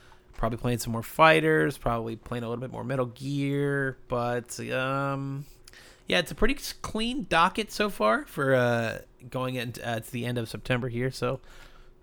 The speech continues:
who know? I mean, I'll still be playing Hearthstone. Do I even have to say it? <laughs> But, um, yeah, I guess that's gonna do it for me on this here show. Uh, Robert, do you have anything else you wanted to, uh, get off your chest before we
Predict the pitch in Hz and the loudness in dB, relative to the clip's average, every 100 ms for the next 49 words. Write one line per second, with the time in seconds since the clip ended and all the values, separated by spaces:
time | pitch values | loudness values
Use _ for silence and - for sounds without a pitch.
0 | - 185 220 240 240 143 143 143 143 147 | -4 0 2 2 2 6 6 8 6 8
1 | 143 139 180 160 151 156 135 - - 117 | 8 8 6 4 0 2 2 0 -6 -8
2 | - - - - - 147 147 139 147 - | -8 -12 -12 -4 8 10 12 10 6 2
3 | 98 87 - - - - - - - - | 0 -4 -10 -18 -18 -16 -16 -16 -16 -20
4 | - - 120 110 113 113 113 110 110 117 | -20 -8 2 6 8 8 8 4 2 -2
5 | 120 - - - 240 349 - 113 127 151 | -4 -12 -12 -4 -4 -4 -6 -6 -4 -4
6 | 156 175 156 170 208 - 139 127 87 123 | -4 -2 0 -2 -2 -2 0 0 -2 -4
7 | 131 131 131 160 139 127 131 127 127 - | -2 0 -2 -2 -2 -2 -2 -2 -2 2
8 | 131 131 180 - - - - - 120 120 | 4 4 2 -6 -10 -10 -10 -6 -2 0
9 | 120 120 135 156 131 143 143 139 143 - | 0 2 2 2 0 -2 -2 -2 -2 -2
10 | 143 139 135 - 135 135 135 135 135 - | 0 0 -4 0 2 2 0 -2 -4 -2
11 | 156 - 147 143 139 135 135 | -2 -2 -4 -2 -2 -2 -4